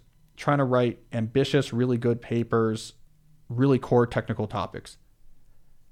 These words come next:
So Lisa, that's my approach. I have a psychological hack,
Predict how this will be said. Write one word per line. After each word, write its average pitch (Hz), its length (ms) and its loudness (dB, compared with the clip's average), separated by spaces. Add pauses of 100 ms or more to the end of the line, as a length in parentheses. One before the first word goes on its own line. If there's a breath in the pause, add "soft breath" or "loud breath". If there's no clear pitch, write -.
(1000)
So - 120 -4
Lisa, 175 200 4
that's 185 260 6
my 170 160 6
approach. 165 480 4 (300)
I 123 80 2
have 120 100 2
a 110 40 -2
psychological 175 720 6
hack, 175 420 2